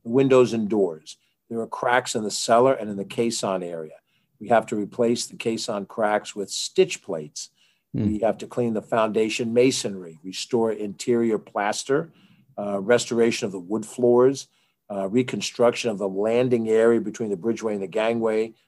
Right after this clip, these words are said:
Speaker 1: the bridge and the gangway, which gets you in. Have to put a new security gate on the mainland side of this. And of course, electric and exterior lighting. Um, you know, it, it, it's a, a heavy-duty grocery list.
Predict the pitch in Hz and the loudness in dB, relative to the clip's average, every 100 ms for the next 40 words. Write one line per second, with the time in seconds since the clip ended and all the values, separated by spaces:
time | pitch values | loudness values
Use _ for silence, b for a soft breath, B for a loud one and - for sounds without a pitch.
0 | b 104 135 127 107 104 123 123 104 101 | b 2 4 4 2 -2 2 2 2 0
1 | 98 - 104 - 95 85 117 127 b b | 0 -2 -4 -4 -8 -10 -12 -12 b b
2 | - 113 117 104 120 113 117 - 95 120 | -4 -2 -2 0 2 2 0 -2 -4 0
3 | 113 110 107 110 123 - 95 107 110 107 | 0 0 0 0 0 -8 -12 -10 -8 -8
4 | 98 - 107 98 98 90 107 139 - _ | -8 -8 -4 0 0 0 0 0 -2 _
5 | _ _ - 104 104 - 120 113 95 104 | _ _ -12 -10 -6 2 2 2 0 2
6 | 120 - 127 127 98 - - 117 110 101 | 2 2 0 0 -8 -8 -4 -2 0 0
7 | 98 104 113 117 113 120 B B B 110 | 2 2 2 0 -4 -12 B B B -2
8 | 110 104 101 98 127 107 104 110 110 - | 0 0 -2 -6 -6 -4 -4 -6 -10 -10
9 | 104 - 113 - 123 110 107 - 104 - | -10 -6 -6 -2 -2 0 -4 -6 -6 0
10 | 135 143 123 131 123 110 127 139 - 107 | 2 2 6 4 4 4 4 4 0 -4
11 | 95 95 - | -4 -6 -8